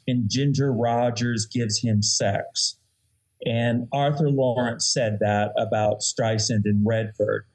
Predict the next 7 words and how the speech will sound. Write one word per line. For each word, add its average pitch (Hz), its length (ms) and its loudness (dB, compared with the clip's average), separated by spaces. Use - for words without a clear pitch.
that 135 180 0
Redford 147 640 0
gave 123 260 0
Streisand 113 800 0
class 135 680 0
and 113 600 2
Streisand 131 960 0